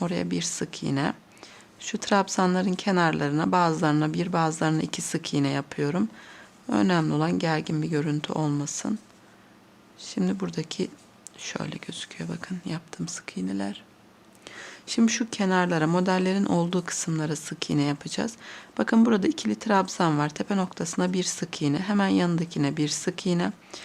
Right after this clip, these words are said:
Geliyorum buraya ortada normalde iki zincir çekmiştik. Özür dilerim, bir zincir çekmişim de. Niye bir zincir çekmişim?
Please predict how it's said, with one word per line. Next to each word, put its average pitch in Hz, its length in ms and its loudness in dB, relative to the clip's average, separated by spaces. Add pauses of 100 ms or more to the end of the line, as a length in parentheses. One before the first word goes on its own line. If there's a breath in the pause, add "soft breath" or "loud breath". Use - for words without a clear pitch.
(320 loud breath)
Geliyorum 190 540 6
buraya 208 320 4
ortada 202 500 2
normalde 196 540 4
iki 208 180 -4
zincir 190 340 2
çekmiştik. - 960 -6 (1600 loud breath)
Özür 175 200 2
dilerim, 156 320 0
bir 196 120 4
zincir 156 400 0
çekmişim 180 720 -6
de. 190 200 -2
Niye 202 240 -4
bir 220 80 -2
zincir 220 380 -4
çekmişim? - 600 -20